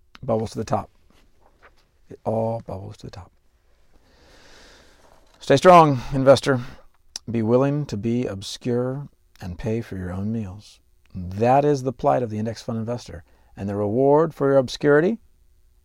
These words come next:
and your mac and cheese dinners, what is it? Twelve point four percent over fifteen. That's right. Up next,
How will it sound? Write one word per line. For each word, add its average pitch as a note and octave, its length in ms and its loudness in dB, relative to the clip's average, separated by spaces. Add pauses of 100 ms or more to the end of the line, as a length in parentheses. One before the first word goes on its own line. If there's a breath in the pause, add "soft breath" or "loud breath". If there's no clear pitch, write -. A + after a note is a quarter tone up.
(140)
and A2+ 140 -8
your A2+ 80 -2
mac A#2 220 -2
and B2 100 -4
cheese C3 220 -4
dinners, C#3+ 400 -4
what B2 120 -2
is C3 120 0
it? A3 120 -2 (2000)
Twelve A#3+ 280 -2
point B3 240 -4
four A3+ 180 -2
percent B3 320 -4
over B3+ 160 -6
fifteen. C#4 640 -6 (1800)
That's - 200 -18
right. D3 260 -4 (1200 loud breath)
Up G#3+ 120 6
next, E3 380 4